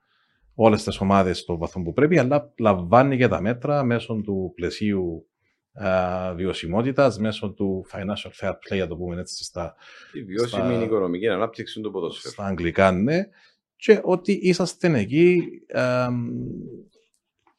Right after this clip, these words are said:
Speaker 1: ε, όχι μόνο για να εξυπηρετείτε, αλλά για να ελέγχετε και ότι τα πράγματα γίνονται σωστά.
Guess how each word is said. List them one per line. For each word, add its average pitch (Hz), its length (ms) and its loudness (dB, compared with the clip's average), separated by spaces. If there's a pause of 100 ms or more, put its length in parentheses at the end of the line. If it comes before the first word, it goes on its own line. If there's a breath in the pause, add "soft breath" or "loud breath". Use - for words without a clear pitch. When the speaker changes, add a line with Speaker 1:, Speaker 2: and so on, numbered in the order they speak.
(360)
Speaker 1:
ε, 120 200 -4
όχι 175 160 8
μόνο 139 220 6
για 107 160 4
να 104 80 6
εξυπηρετείτε, 104 580 0
αλλά 156 160 0
για 170 140 2
να 170 100 4
ελέγχετε 127 600 0
και 147 80 0
ότι 147 80 2
τα 123 100 -2
πράγματα 123 260 0
γίνονται 123 640 -4
σωστά. 131 640 -4